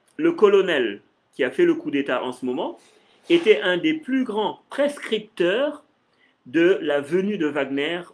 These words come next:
au, au Burkina Faso. Le deuxième élément, c'est que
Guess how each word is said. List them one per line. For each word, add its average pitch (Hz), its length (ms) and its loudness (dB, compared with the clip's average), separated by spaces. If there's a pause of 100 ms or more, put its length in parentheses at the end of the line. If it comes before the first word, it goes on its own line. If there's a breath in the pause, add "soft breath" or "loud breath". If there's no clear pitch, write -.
au, 123 480 0
au 127 100 0
Burkina 120 440 -8
Faso. - 300 -14 (640 soft breath)
Le 185 140 4
deuxième 202 580 -4 (160)
élément, 127 420 -2 (360 soft breath)
c'est 185 220 0
que 143 300 -2